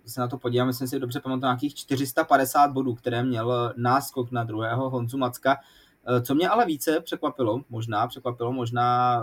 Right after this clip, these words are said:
nevím, jestli potěšilo, eh, to byla bronzová medaile Jakuba Vlachoviče, protože ten, eh,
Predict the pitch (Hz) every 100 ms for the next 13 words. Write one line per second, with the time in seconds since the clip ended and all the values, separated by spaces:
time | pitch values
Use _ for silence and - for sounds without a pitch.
0 | 104 - _ _ _ _ - 101 120 -
1 | - 117 - 107 120 _ _ _ - 117
2 | 113 120 135 156 151 147 180 165 147 165
3 | 156 156 156 151 131 139 107 - - -
4 | 135 131 165 165 127 123 135 147